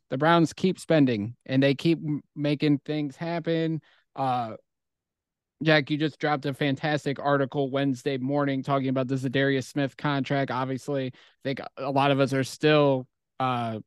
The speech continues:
shocked that they pulled this trade off with Minnesota to bring Za'Darius Smith to pay, pair up with Myles Garrett. Uh, we got the details of the contract, threw over the cap.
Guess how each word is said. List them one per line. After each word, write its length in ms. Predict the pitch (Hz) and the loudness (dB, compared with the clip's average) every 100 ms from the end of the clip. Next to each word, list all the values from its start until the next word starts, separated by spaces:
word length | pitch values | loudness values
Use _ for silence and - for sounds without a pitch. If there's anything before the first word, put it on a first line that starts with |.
| _ | _
shocked 480 | - 143 131 131 131 | -2 2 2 0 -2
that 140 | 131 | -4
they 100 | 123 | -2
pulled 260 | 117 147 135 | 0 2 2
this 140 | 127 | 0
trade 300 | - 143 135 | 0 0 2
off 260 | 131 131 - | 0 -2 -6
with 100 | 127 | -10
Minnesota 580 | 135 120 - 147 139 131 | -8 -8 -4 -2 -2 -4
to 120 | 131 | -6
bring 360 | - 135 139 127 | -6 -2 0 -2
Za'Darius 500 | 127 135 135 127 - | -4 -4 -4 -6 -6
Smith 180 | 143 | -8
to 80 | 135 | -8
pay, 240 | - 147 139 | -10 -10 -10
pair 220 | - 143 135 | -8 -4 -4
up 100 | 131 | -4
with 100 | 123 | -4
Myles 360 | 131 135 117 | -2 -2 -2
Garrett. 340 | 131 135 131 - - - _ _ | -4 -2 -2 -6 -16 -20 _ _
Uh, 380 | 131 131 123 107 - _ _ _ _ _ _ _ - | 0 2 2 0 -8 _ _ _ _ _ _ _ -6
we 100 | 151 | 0
got 160 | 160 165 | 0 0
the 80 | |
details 400 | 151 170 175 165 | 2 2 2 -2
of 60 | 151 | -2
the 80 | 147 | -4
contract, 720 | 156 147 139 143 143 - _ _ _ _ - | -4 -2 -2 -2 -4 -8 _ _ _ _ -4
threw 200 | 151 147 | 2 4
over 160 | 143 143 | 4 0
the 80 | |
cap. 460 | 135 147 131 127 | -2 -4 -2 -6